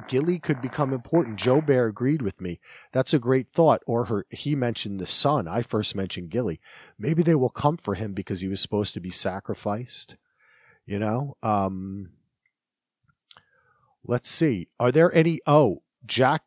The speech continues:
Clumpus brings up a great point. Um, f-, by, by first John, um, Cancian, if I, I probably mispronounced it this time.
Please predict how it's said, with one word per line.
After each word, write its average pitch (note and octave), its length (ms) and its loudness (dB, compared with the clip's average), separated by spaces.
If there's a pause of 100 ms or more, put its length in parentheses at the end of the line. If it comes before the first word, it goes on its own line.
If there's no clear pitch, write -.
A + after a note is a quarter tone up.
Clumpus C#3+ 500 -4
brings G#2+ 300 -6
up A#2 140 0
a G2+ 80 -2
great F#2+ 280 -6
point. G#2+ 380 -4 (220)
Um, G2 500 -4
f-, - 80 -18 (100)
by, A2 260 -2 (100)
by A2 140 2
first - 460 2
John, A#2 680 0
um, F#2 420 -6 (220)
Cancian, F#2+ 800 -4 (120)
if F#2+ 160 -8
I, F#2+ 140 -4 (100)
I F#2+ 60 -10
probably F2 340 -2
mispronounced E2+ 560 -8
it E2 100 -14
this F2 200 -4
time. D#2+ 240 -10